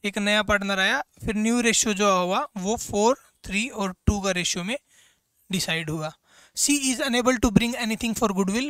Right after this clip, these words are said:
but brings rupees twenty five thousand as capital। तो C है वो कैपिटल लेकर आया है, तो इसकी जर्नल एंट्री cash to capital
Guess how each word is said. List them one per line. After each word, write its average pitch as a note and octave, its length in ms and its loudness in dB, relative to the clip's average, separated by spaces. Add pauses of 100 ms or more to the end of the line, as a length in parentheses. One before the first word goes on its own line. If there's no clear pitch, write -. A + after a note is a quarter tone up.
but G3 180 0
brings A3 320 0
rupees G#3 280 0
twenty G#3+ 420 -2
five G3+ 180 0
thousand F#3 340 -2
as F3 220 -4
capital। D#3 360 -12 (400)
तो - 80 -2
C - 240 2 (120)
है G3+ 140 -2
वो G3+ 140 -2
कैपिटल G#3 420 -2
लेकर G3+ 340 -4
आया E3 240 -2
है, F#3 200 -4 (1800)
तो - 60 -8 (100)
इसकी A3 260 -2
जर्नल A#3 340 2
एंट्री A3+ 300 0 (260)
cash G#3+ 260 2
to A3 180 -6
capital A3 400 -4